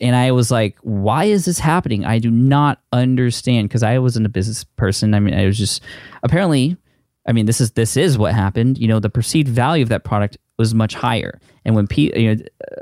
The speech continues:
obviously it depends on your niche, but in this particular niche,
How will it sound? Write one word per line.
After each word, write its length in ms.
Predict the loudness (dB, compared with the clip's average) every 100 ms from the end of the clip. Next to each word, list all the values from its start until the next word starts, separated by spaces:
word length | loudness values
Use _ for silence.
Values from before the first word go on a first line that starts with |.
| -4
obviously 340 | -2 -2 -2
it 80 | -2
depends 260 | 0 0 2
on 80 | 0
your 100 | 2
niche, 300 | 0 0 -2
but 200 | -4 -4
in 120 | -2 0
this 160 | 0
particular 420 | -2 -2 -2 0
niche, 400 | 0 0 -2 -6